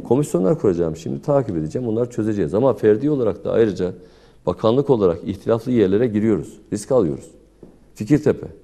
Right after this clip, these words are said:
On sene önce yapmışlar. Affedersiniz, çamura dönmüş ortalık. Sıkıntıdan geçilmiyor. İnsanlar perişan. Müteahhitler batmış.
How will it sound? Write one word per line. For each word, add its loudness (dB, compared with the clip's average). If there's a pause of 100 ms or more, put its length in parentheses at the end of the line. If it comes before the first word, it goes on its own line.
(240)
On 4
sene 0
önce -2
yapmışlar. -2 (1800)
Affedersiniz, -2
çamura -2
dönmüş -14
ortalık. -20 (1700)
Sıkıntıdan -6
geçilmiyor. -8 (140)
İnsanlar -4
perişan. -6 (320)
Müteahhitler -2
batmış. -4